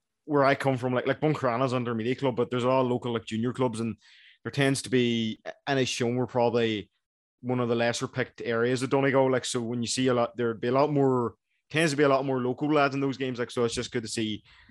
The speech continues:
some of them getting the chance there, and, and all the rest. Like, and, you know, it's, it's still a good platform, um, for getting into it, you know, and everything. And, you know, it's probably, it's, you know, two years ago they took the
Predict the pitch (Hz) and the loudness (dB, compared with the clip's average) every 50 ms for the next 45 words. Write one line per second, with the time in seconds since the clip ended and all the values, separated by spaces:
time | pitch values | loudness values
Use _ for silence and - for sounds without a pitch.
0 | _ _ _ _ _ _ _ _ - - - - 143 135 131 127 120 123 123 131 | _ _ _ _ _ _ _ _ -6 -4 0 2 2 4 4 4 4 2 2 2
1 | 131 135 143 139 135 131 - - 139 131 127 - - - 131 127 123 123 123 - | 2 2 4 4 2 0 0 -2 -2 -2 -2 -4 -4 0 2 2 4 4 2 0
2 | - 123 120 117 117 113 120 110 110 113 113 113 110 110 107 104 - - _ _ | -2 -6 -6 -4 -6 -6 -6 -4 -4 -2 -2 -2 -4 -4 -6 -8 -10 -12 _ _
3 | _ _ _ _ - 127 127 123 123 123 117 117 - 120 120 117 - 120 113 113 | _ _ _ _ 2 2 4 4 4 4 2 0 0 -4 -4 -4 -2 -2 -2 -2
4 | 113 98 - - 98 139 143 156 139 117 - - - - 131 - - - 143 135 | -4 -6 -8 -10 -6 0 2 2 2 0 -2 -4 -4 -4 -4 -6 -2 0 2 2
5 | 135 - 131 127 101 - 127 117 113 - - - 135 131 127 123 117 104 - _ | 4 2 2 0 0 0 -2 -2 -2 -4 -4 -2 -2 0 0 -2 -4 -6 -10 _
6 | _ _ _ _ - - _ _ _ _ _ - 117 117 107 123 117 107 123 120 | _ _ _ _ -20 -20 _ _ _ _ _ -6 -6 -2 -2 -2 0 2 0 0
7 | 117 113 113 120 113 - 139 131 123 131 131 127 123 120 120 117 117 110 90 - | 2 0 -2 -4 -2 0 0 0 0 0 0 0 0 0 0 -2 -2 -4 -6 -6
8 | - 117 120 117 107 120 117 113 113 107 104 98 - - - - _ - 113 110 | -2 -2 -2 0 -2 -2 -4 -4 -4 -6 -6 -8 -12 -16 -20 -14 _ -6 -4 -4
9 | 110 107 - - - 117 117 110 117 110 107 98 - _ _ _ _ _ _ _ | -4 -6 -4 -2 0 0 2 2 2 0 -2 -4 -10 _ _ _ _ _ _ _
10 | - 110 - - - _ _ _ _ _ _ - _ 113 117 110 107 107 101 98 | -10 -10 -10 -12 -16 _ _ _ _ _ _ -18 _ -8 -6 -6 -4 -6 -8 -10
11 | - _ _ _ - - 143 131 123 127 131 113 120 139 139 131 120 117 - 123 | -12 _ _ _ -2 0 2 2 4 2 0 2 2 2 2 2 2 0 -2 -4
12 | 117 113 - - 113 110 110 104 | -6 -6 -2 -2 -2 0 -2 -4